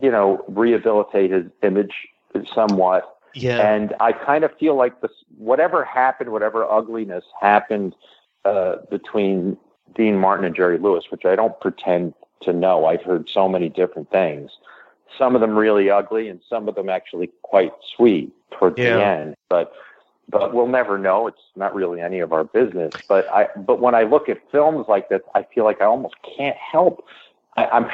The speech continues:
Speaker 1: sure I'm projecting something, but it seems like something's glimmering to the surface about,
Speaker 2: Right.
Speaker 1: uh, you know,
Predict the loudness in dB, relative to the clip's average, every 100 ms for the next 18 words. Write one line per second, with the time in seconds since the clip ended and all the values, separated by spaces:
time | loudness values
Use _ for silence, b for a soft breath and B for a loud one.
0 | 0 2 2 0 -2 0 0 -4 -10 -2
1 | 0 0 -2 -6 -4 -6 -6 -10 -4 0
2 | 0 0 0 -2 -2 0 0 2 0 0
3 | -2 -6 -8 _ -2 0 -2 -6 -8 _
4 | -4 0 2 2 -2 -10 b _ _ 2
5 | 2 0 -4 -10 -10 _ _ 0 0 0
6 | -2